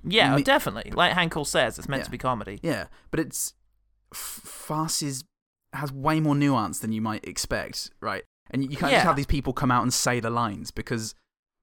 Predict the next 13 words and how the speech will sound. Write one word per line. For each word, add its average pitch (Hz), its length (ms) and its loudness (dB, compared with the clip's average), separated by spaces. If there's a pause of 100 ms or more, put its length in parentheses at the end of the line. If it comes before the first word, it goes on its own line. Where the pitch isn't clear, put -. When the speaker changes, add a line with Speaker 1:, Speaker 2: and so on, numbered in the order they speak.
Speaker 2:
it, 139 160 -2
it, 139 220 -2
it 139 220 -4
pitched - 300 2
it 131 160 0
at - 160 -8
this - 160 -4
no 139 260 2
man's 107 260 0
land 98 320 -6
between 110 440 -4
the 104 60 -6
two, 92 340 -6